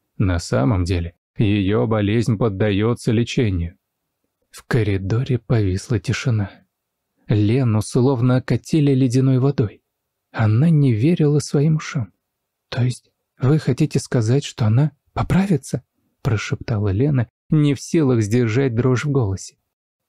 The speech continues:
«Да, абсолютно верно», кивнул заведующий.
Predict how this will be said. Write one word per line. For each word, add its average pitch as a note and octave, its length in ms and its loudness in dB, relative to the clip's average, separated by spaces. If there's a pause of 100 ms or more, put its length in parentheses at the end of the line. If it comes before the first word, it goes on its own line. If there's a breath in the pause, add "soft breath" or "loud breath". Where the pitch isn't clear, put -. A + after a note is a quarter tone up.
«Да, G#2 400 0 (240)
абсолютно G2+ 680 -2
верно», F2+ 380 -4 (260)
кивнул G2 300 0
заведующий. F#2 680 -6